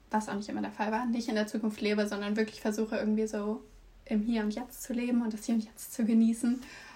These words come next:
Und, ähm, das hat mir auch nochmal jetzt, ne, danke Corona.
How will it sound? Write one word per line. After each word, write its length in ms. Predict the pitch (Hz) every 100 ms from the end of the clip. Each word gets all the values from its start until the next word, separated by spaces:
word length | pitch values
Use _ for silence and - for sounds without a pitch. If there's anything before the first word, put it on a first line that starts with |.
| -
Und, 440 | 220 214 208 208
ähm, 520 | 202 208 208 202 214 - _ -
das 200 | 220 214
hat 120 | 220
mir 200 | 220 214 214
auch 100 | 226
nochmal 380 | 220 214 208
jetzt, 220 | 202 202 -
ne, 220 | 220 220
danke 260 | 196 214 220
Corona. 480 | 214 214 220 240